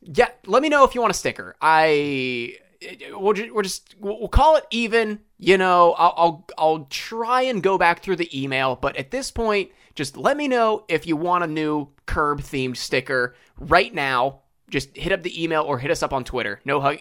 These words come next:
I'll get into that stuff in, in a little bit. But if you want a sticker, let me know. I'll send it out to you, 'cause I, I don't really feel like going back through two and a half years of sticker requests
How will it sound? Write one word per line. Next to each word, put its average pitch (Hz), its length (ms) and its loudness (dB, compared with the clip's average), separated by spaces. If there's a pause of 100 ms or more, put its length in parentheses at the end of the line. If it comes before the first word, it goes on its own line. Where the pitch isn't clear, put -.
I'll 135 220 0
get 139 240 -2
into 127 140 -4
that 120 180 -2
stuff 123 260 -4
in, 113 140 -8
in 127 140 -8
a 113 60 -10
little 107 180 -12
bit. 101 200 -10 (220)
But 110 400 0
if 147 100 -14
you 139 80 -4
want 196 140 0
a 185 40 -2
sticker, 160 500 -6
let 190 120 -2
me 180 80 -2
know. 139 340 0
I'll 156 60 -2
send 139 200 -2
it 110 40 -10
out 90 160 -10
to - 120 -16
you, 85 120 -16 (240)
'cause 107 520 -4 (500)
I, 120 640 -2
I 135 80 -2
don't 156 160 -2
really 143 160 -2
feel 139 140 -8
like 123 100 -4
going 113 220 -2
back 107 180 0
through 117 140 -8
two 131 180 -6
and 123 80 -4
a 113 40 -8
half 110 220 -6
years 101 400 -10
of - 100 -16
sticker 107 280 -10
requests - 760 -12